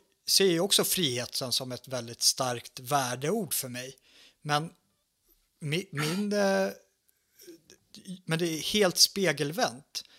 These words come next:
förhållande. Jag vill ju att friheten på den överstatliga nivån ska vara,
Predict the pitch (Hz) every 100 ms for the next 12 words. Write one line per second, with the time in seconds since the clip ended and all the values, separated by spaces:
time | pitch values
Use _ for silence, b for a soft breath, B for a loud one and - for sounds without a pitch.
0 | b - 143 139 240 214 135 131 143 -
1 | B B - 160 208 185 - - 156 147
2 | 139 156 180 - 156 156 170 - _ -
3 | 151 147 139 139 165 - 139 143 156 -
4 | _ - 151 135 - - 185 190 202 196
5 | 180 175 185 180 160 143 139 - 139 135
6 | 135